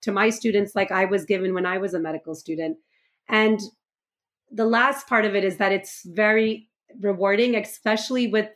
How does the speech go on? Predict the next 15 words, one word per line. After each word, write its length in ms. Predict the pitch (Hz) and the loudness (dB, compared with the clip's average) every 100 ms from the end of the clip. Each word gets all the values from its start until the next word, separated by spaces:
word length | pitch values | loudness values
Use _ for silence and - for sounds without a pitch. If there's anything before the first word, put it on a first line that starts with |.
| - | -4
the 100 | 196 | -2
way 460 | 196 202 208 202 _ _ - | 2 2 2 0 _ _ -2
Netter 340 | 202 202 202 | 2 4 2
has 320 | 185 190 185 - | 2 -2 -4 -6
formed 460 | 208 196 196 196 | -2 0 2 -2
the 180 | 175 175 | -4 -4
mesh 300 | 175 185 - | -2 -4 -4
program, 440 | 226 214 220 214 | -4 -2 0 0
which 160 | 196 180 | -2 -4
is 100 | 180 | -4
the 100 | 180 | -4
Medical 360 | 185 185 190 185 | -4 -4 -6 -8
Student 420 | - 202 185 170 | -6 -6 -6 -6
Home 180 | 185 190 | -8 -6
Program. 540 | 220 214 233 233 233 | -4 -2 -2 -2 -4